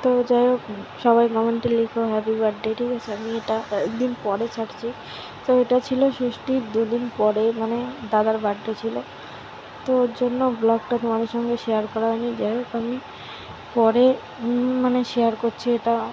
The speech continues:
আমার কাছে ছিল তাই আমি শেয়ার করছি, ঠিক আছে? তো ভিডিওটা কেমন লাগলো, ভালো লাগলে অবশ্যই একটা like, comment, share and subscribe করো। আর যারা নতুন আছে তারা অবশ্যই চ্যানেলটিকে সাবস্ক্রাইব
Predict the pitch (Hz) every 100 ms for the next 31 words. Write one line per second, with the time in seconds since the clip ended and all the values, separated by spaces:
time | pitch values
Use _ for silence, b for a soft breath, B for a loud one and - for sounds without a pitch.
0 | - 226 240 240 240 254 240 226 220 226
1 | 220 220 220 226 226 226 214 214 220 -
2 | - 233 B B B B - - 240 269
3 | 233 214 202 - - - 240 233 240 214
4 | 240 240 240 226 240 240 233 226 226 233
5 | 233 220 220 202 214 208 214 226 208 240
6 | 240 - 254 247 - 247 226 214 220 214
7 | - 220 226 220 - 233 226 233 226 233
8 | - - 240 233 - 240 233 220 214 208
9 | 220 220 226 214 226 233 226 226 226 226
10 | - B B B - 220 240 247 - 262
11 | - 220 220 220 233 240 226 208 - 233
12 | 220